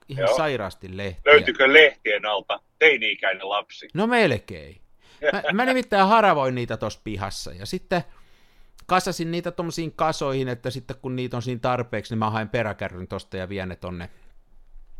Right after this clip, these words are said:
Speaker 1: tonne tota, äh,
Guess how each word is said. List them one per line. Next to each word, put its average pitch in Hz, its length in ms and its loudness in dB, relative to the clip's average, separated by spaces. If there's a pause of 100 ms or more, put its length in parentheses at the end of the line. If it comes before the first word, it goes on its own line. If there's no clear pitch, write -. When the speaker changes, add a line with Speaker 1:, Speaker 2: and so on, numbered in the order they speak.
(280)
Speaker 1:
tonne 95 360 -4
tota, 82 260 -12 (1120)
äh, 95 240 -8